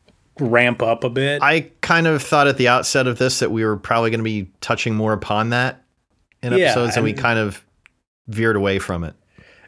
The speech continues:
Speaker 1: We've only done, I guess the sound effect episode was kinda like that, but
Speaker 2: Maybe that and a
Speaker 1: I
Speaker 2: little bit with the writing, but that was more of personal history, I guess.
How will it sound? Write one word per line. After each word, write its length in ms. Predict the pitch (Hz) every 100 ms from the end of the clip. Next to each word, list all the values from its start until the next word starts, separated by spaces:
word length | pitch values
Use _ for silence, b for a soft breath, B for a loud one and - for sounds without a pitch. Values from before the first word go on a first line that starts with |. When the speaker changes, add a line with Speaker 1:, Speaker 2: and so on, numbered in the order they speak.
| -
Speaker 1:
We've 220 | 156 151
only 240 | 196 190
done, 320 | 156 165 165 151
I 80 | 135
guess 200 | 151 -
the 80 | 170
sound 400 | - 127 131 139
effect 320 | - 147 165
episode 460 | 151 156 - 165
was 120 | 165 -
kinda 280 | 165 165
like 260 | 165 165 165
that, 380 | 160 160 160 -
but 340 | 127 120 117 _ _ _ _ _ _ _ _
Speaker 2:
Maybe 240 | 139 131 123
that 240 | 123 117
and 20 |
a 40 | 110
Speaker 1:
I 20 |
Speaker 2:
little 240 | 110 120
bit 100 | 120
with 140 | 113 113
the 80 |
writing, 400 | 101 104 107 110 104
but 120 | 92
that 80 | 104
was 160 | 98 107
more 160 | 101
of 240 | 95 85 -
personal 380 | 104 95 90
history, 400 | 87 98 - 101
I 80 | 98
guess. 320 | 98 104 -